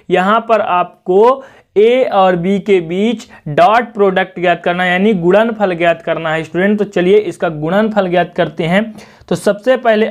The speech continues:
आपको क्या करना है कि लिख लेना है जो दिया गया है, यहाँ पे लिखना है आपको हल। आपको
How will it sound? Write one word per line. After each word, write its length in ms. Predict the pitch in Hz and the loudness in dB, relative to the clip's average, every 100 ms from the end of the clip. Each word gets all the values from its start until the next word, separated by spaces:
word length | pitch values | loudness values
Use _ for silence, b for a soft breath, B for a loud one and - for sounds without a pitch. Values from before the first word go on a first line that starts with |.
| 196 | 0
आपको 280 | 190 214 196 | 0 -2 -2
क्या 180 | 190 175 | -2 0
करना 320 | 175 175 175 | -2 -2 0
है 240 | 190 233 247 B B | 0 -2 -6 B B
कि 80 | - | -2
लिख 280 | 185 233 226 | 0 0 0
लेना 340 | 226 214 214 208 | 0 2 0 0
है 120 | 214 | 0
जो 180 | 180 185 | 0 -2
दिया 280 | 165 185 208 | 0 0 0
गया 220 | 190 196 | 0 0
है, 100 | 196 | 2
यहाँ 180 | 190 185 | 0 -2
पे 120 | 190 | -4
लिखना 300 | 190 175 180 | -4 -2 0
है 80 | 175 | 0
आपको 320 | 170 170 185 | 0 -2 -4
हल। 260 | 165 202 240 B B - | 0 0 0 B B -2
आपको 480 | 180 208 - 240 | -2 -2 -2 0